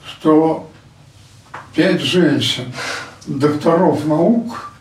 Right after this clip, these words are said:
это мои студентки. И они стали таковыми, э, исключительно благодаря мне. А, и говорят, благодаря тому, как вы нас учили,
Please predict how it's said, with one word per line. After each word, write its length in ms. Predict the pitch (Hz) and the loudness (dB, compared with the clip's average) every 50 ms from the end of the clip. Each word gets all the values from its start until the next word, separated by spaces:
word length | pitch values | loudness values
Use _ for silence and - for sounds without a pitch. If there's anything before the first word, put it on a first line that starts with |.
| _ _ - - - - - _ _ - - _ _ - - - - - - - - | _ _ -20 -20 -20 -20 -20 _ _ -20 -20 _ _ -20 -20 -20 -20 -20 -20 -16 -10
это 220 | - 196 180 - 180 | -8 -8 -6 -2 -2
мои 260 | 175 196 220 208 196 | 0 0 0 0 0
студентки. 880 | - - - - 220 - 180 170 - - - - - - - - - - - - _ _ - - - - - - - - - | -2 -4 -4 -6 -6 -4 -2 -2 -2 -2 -4 -8 -14 -18 -20 -20 -20 -20 -20 -20 _ _ -20 -20 -20 -20 -20 -20 -14 -6 -2
И 80 | 156 | 0
они 380 | 147 160 170 180 220 233 254 233 | 2 2 2 2 2 2 2 2
стали 520 | - - - - 240 208 214 208 196 175 | 0 -2 -4 -2 0 0 0 0 -2 -4
таковыми, 1080 | - 190 175 - - 175 175 165 - 208 262 277 269 226 175 143 139 - - - - - - - - - _ _ _ - | -4 -4 -4 -2 0 0 0 2 2 0 0 2 2 0 0 0 -2 -4 -6 -10 -14 -16 -20 -20 -20 -20 _ _ _ -12
э, 540 | 147 135 139 151 151 143 - - 156 151 156 - - - - - | -8 -4 -2 0 0 0 0 0 -2 -2 -4 -4 -6 -10 -10 -6
исключительно 800 | 160 156 - - - 160 160 156 - 185 214 226 220 - 226 247 | -4 -4 -4 -2 -2 -2 -2 0 0 0 0 0 0 0 0 -2
благодаря 560 | 226 196 214 226 180 165 190 185 196 208 220 208 | 0 -2 -2 -4 -2 0 0 0 0 0 -2 -2
мне. 420 | 202 202 190 160 - 104 104 101 - - - - _ - - - - - - - - - - - - - | -2 -4 -4 -2 -2 -4 -4 -8 -10 -18 -20 -20 _ -20 -20 -20 -20 -20 -20 -20 -20 -20 -20 -20 -20 -14
А, 400 | - - 131 131 127 131 143 143 | -10 -8 -6 -4 -4 -4 -4 -4
и 140 | 131 135 139 | -4 -6 -4
говорят, 420 | 135 147 151 160 170 170 - - - | -2 0 0 0 0 -2 -2 -4 -8
благодаря 500 | 143 135 151 147 143 147 156 165 170 170 | -8 -6 -4 -4 -2 -2 0 0 0 -2
тому, 320 | - 185 180 180 165 - - - | -2 -2 0 0 0 -2 -4 -6
как 460 | - - 170 170 165 147 - - - 127 | -4 0 4 4 4 4 2 0 -4 -6
вы 160 | 139 139 135 | -6 -6 -6
нас 320 | 135 139 156 - - - | -6 -8 -8 -8 -8 -8
учили, 640 | 139 117 - - - 202 214 214 196 156 - - | -10 -10 -10 -8 -4 -2 0 0 0 0 -4 -6